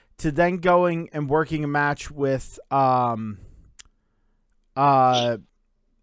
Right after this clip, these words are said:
uh, oh, what, what, what's his name? The other British wrestler that, uh, Seth Rollins was feuding with on Twitter.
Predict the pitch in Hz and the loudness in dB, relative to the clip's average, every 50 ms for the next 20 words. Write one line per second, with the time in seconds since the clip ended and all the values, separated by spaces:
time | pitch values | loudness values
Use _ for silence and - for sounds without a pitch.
0 | _ _ - - 98 - - _ _ _ _ _ - - 156 160 151 147 143 139 | _ _ -20 -20 -20 -20 -20 _ _ _ _ _ -4 2 4 4 6 6 4 2
1 | 135 131 117 _ _ 151 151 165 160 143 - - 139 151 156 147 - - - 139 | 2 -2 -4 _ _ -6 -4 -2 -2 -4 -6 -6 -4 -2 -2 -2 -2 -6 -6 -4
2 | 151 156 147 - - 131 120 - 139 127 127 131 139 147 147 139 135 123 143 139 | -2 -2 -2 -4 -6 -8 -6 -4 -4 -2 -2 0 2 0 0 0 -2 -2 -2 -2
3 | 131 123 - - 139 131 123 - - 135 131 127 123 117 123 120 120 117 - 135 | -2 -4 -4 -2 -2 -2 -2 -2 -2 -2 0 -2 -2 -2 -4 -4 -4 -4 -2 0
4 | 131 131 123 117 - - 135 123 - - 131 127 123 127 123 120 117 107 - 123 | 2 2 0 0 -2 -4 -4 -4 -4 -2 -2 0 0 0 0 -2 -4 -6 -8 -10
5 | 120 - - - - 123 117 113 117 113 117 117 113 - 123 113 101 - - - | -12 -12 -12 -10 -8 -6 -6 -4 -4 -6 -6 -8 -8 -8 -8 -8 -8 -8 -8 -8
6 | 113 92 85 87 | -8 -8 -10 -14